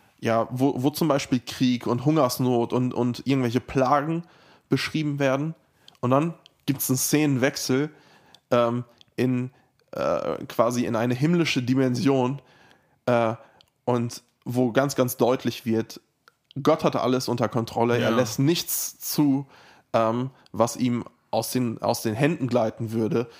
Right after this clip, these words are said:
Speaker 1: was er nicht unter Kontrolle hat. Ähm, und er trägt durch, er gibt Kraft, er, er, ähm, befähigt und, und, und, äh, tröstet,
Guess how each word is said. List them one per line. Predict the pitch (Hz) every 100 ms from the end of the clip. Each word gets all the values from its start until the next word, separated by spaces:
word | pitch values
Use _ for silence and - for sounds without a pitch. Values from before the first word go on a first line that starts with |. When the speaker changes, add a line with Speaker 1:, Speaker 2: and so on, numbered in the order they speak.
| -
Speaker 1:
was | 110 120
er | - 123
nicht | 127 131
unter | 151 165 127
Kontrolle | 123 113 135 135 107
hat. | 117 - - - - - -
Ähm, | 113 123 120 117 - _ _ -
und | 131 135 - - _ _ _ -
er | 127 131
trägt | - 151 151 143
durch, | 151 110 -
er | 120
gibt | 135 139 -
Kraft, | - 131 131 -
er, | 107 117 - -
er, | 127 127 123 - - _ -
ähm, | 123 123 127 127 _ -
befähigt | 127 - 147 143 113 - -
und, | 123 120
und, | - 127 123
und, | 117 123 - -
äh, | 117
tröstet, | - 147 160 170 - 107 -